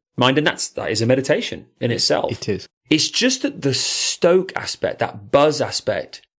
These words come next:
Speaker 1: is just missing that little bit. And I can't even describe what it is in a way,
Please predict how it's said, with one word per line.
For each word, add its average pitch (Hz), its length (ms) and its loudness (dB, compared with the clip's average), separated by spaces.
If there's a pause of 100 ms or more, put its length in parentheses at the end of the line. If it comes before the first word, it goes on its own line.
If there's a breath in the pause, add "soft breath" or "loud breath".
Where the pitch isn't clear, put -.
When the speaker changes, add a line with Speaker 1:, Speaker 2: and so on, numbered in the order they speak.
(160)
Speaker 1:
is 120 100 -6
just 156 200 -4
missing 147 300 0
that 92 100 -2
little 107 160 -4
bit. - 100 0
And 135 120 2
I 190 140 2
can't 285 280 0
even 247 160 0
describe 160 460 -2
what 160 160 -2
it 156 100 -6
is 165 320 0
in 110 80 -6
a 101 60 -10
way, 64 320 -8